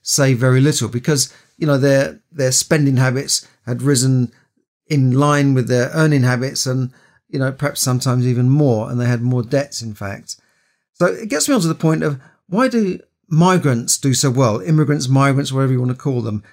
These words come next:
Now, I'm not talking about migrants who come to this country, but I'm talking about people who go to America, uh, to Canada, to Australia, New Zealand, and some of those are British people as well. British people have done very, very well abroad. You know, they're, they're very successful in, in Australia, New Zealand, particularly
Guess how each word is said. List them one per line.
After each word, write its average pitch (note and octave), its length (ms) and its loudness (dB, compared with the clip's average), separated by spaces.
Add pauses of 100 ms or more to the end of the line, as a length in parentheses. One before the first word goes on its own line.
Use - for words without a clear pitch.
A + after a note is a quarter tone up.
(120)
Now, D#3 60 0
I'm E3+ 60 4
not G#3+ 120 0
talking E3+ 240 -2
about D3+ 240 -2 (160)
migrants C#3+ 420 0
who B2+ 80 -4
come C3+ 300 2
to C3+ 120 -2
this E3 200 2
country, A#2+ 400 -2
but B2 100 -4
I'm D3 80 -2
talking C#3 160 -4
about B2+ 220 -2 (280)
people C3+ 220 -2
who C3 120 2
go B2+ 180 2
to - 140 -4
America, C#3 800 0 (420)
uh, G#2+ 240 -6
to - 140 -10
Canada, D3 480 0
to B2+ 100 -4
Australia, C#3+ 420 2
New B2+ 180 2
Zealand, A#2 540 0 (160)
and D#3+ 140 -2
some A3+ 140 2
of D#3 40 2
those C#3+ 200 2
are C#3 140 2
British F#3 380 0
people B2 240 -2
as B2+ 120 -4
well. D3 200 0
British E3+ 340 0
people C3 200 -2
have B2+ 220 -6
done B2+ 200 0
very, D3 200 2
very C3 180 2
well B2+ 420 2 (220)
abroad. C3+ 640 0 (100)
You D3 120 -4
know, B2+ 120 0
they're, C#3+ 140 -4
they're C#3 140 -2
very C#3+ 180 2
successful A2 640 -4
in, G#2+ 120 -4
in B2+ 140 -4
Australia, B2+ 520 0
New A#2 160 -2
Zealand, B2+ 380 0
particularly B2+ 600 -6